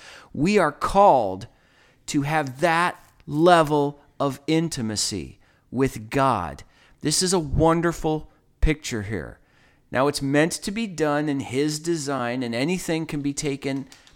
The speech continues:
out of His design and perverted and, and destroyed, but that doesn't mean that His design isn't wonderful.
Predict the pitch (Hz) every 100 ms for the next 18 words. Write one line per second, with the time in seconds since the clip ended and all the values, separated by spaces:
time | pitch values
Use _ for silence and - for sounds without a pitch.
0 | _ _ _ _ 160 165 110 - - _
1 | _ _ 131 123 135 117 123 120 120 113
2 | 113 123 - 123 - 139 123 151 151 131
3 | 127 - 127 123 120 - 123 123 120 120
4 | 123 - - 160 135 123 - 151 165 175
5 | 180 151 - 143 156 143 135 - - 120
6 | 120 165 127 120 113 143 165 147 117 -
7 | 143 123 110 113 113 127 143 135 110 -
8 | 76 67